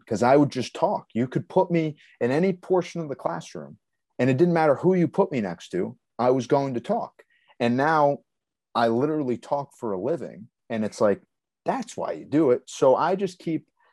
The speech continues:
what I've learned, though, and this is what I'll end with, you gotta give people the opportunity to speak too. And talking's fun,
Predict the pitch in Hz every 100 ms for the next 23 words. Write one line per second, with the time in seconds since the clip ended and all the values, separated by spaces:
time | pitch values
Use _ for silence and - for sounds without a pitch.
0 | _ _ _ _ _ _ _ _ _ -
1 | 135 135 117 131 175 170 131 98 95 117
2 | 113 110 101 107 104 98 95 87 - -
3 | _ _ _ _ - 117 135 139 123 123
4 | 120 - 117 107 101 98 _ _ _ _
5 | - 110 104 101 104 - 110 101 90 87
6 | - 101 - 110 113 123 151 98 - -
7 | 131 131 151 135 - 143 147 160